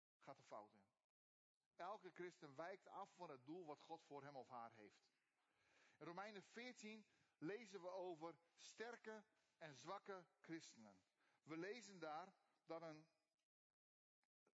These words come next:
zwakke christen regels nodig heeft. En welke regels dat zijn? Nou, de regels die daar genoemd worden. De ene regel is geen regel die we op een andere plek in de Bijbel tegenkomen.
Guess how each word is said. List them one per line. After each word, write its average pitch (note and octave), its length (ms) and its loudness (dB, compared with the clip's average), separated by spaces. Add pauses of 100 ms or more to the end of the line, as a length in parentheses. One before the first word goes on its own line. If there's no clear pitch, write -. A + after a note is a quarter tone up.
(200)
zwakke G#3 480 -4
christen F3 580 0 (720)
regels E3+ 460 0
nodig G#2 340 -6
heeft. G2+ 340 -10 (920)
En E3+ 120 -4
welke G#3 260 0
regels G#3 300 0
dat F#3 160 0
zijn? A3+ 340 -2 (180)
Nou, E3 120 -4
de D#3+ 60 2
regels F3+ 340 0
die E3 100 -6
daar D#3 160 2
genoemd F3+ 400 -6
worden. C#3+ 380 0 (760)
De E3 100 0
ene A3 280 0
regel D#3 440 0 (160)
is F3 180 -2
geen G#3+ 280 0
regel F#3+ 320 4
die D#3 120 4
we D#3 120 6
op D3 60 2
een D#3+ 60 -2
andere F#3 280 0
plek E3 220 0
in D#3+ 80 6
de C#3+ 60 8
Bijbel D3 300 2
tegenkomen. C3+ 640 0